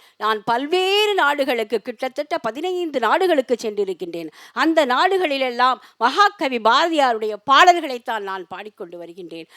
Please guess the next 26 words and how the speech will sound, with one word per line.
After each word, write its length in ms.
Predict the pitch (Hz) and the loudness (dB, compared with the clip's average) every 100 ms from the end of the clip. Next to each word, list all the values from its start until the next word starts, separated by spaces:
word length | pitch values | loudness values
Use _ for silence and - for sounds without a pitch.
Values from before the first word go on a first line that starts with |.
| - | -20
அவருடைய 640 | - 262 339 320 294 254 220 _ _ | -2 0 0 -4 -4 -4 -4 _ _
கொ-, 560 | - 277 233 220 214 208 | 4 6 6 2 -4 -6
அவ-, 280 | - 240 269 | -6 -8 -6
அவன் 380 | - 277 277 262 | -4 -4 -4 -10
சொல்லிய 640 | - - 330 415 320 190 - _ _ | -14 -10 -2 4 4 2 -4 _ _
ய-, 200 | 233 202 - | -2 -2 -4
அருமையான 640 | 185 196 269 370 359 427 | -4 -4 -2 -2 0 0
கருத்துக்களை 640 | 403 269 285 285 330 277 240 | -2 -4 -6 -4 -4 -2 -4
எல்லாம் 360 | 226 208 196 _ _ | -2 -2 -4 _ _
போரிலே 500 | - 339 427 370 294 | 0 4 4 2 -6
ஈராக் 560 | 233 294 392 370 311 - | -4 4 4 4 0 0
வார், 340 | 240 254 262 - | 4 4 2 -8
ஈராக் 400 | - 339 427 349 | 0 6 8 6
வார் 400 | 285 247 277 359 | 4 4 4 4
நடந்த 380 | 359 254 285 294 | 0 -2 0 -2
பொழுது 280 | 277 294 311 | 0 -2 0
நாங்கள் 320 | 302 262 262 | -2 -2 0
அங்கே 260 | 226 247 240 | -2 0 0
இருந்தோம். 500 | 254 277 262 202 156 - _ | 0 4 6 6 0 -14 _
அப்பொழுது 520 | 277 392 403 311 277 | -2 0 4 4 4
"அச்சமில்லை, 600 | 233 254 480 466 359 302 | -2 -4 -6 -4 -2 0
அச்சமில்லை, 720 | 262 247 403 392 311 302 311 | -2 -4 -8 -6 -6 -2 -2
உச்சி 340 | 285 277 403 | -2 2 2
மீது 320 | 392 403 427 | 2 -2 -6
வானிலிருந்து 640 | 440 269 320 349 359 370 403 | -6 -4 -2 -2 -4 -2 0
விழுகின்ற 580 | 285 311 349 349 339 | 2 2 -2 -6 -6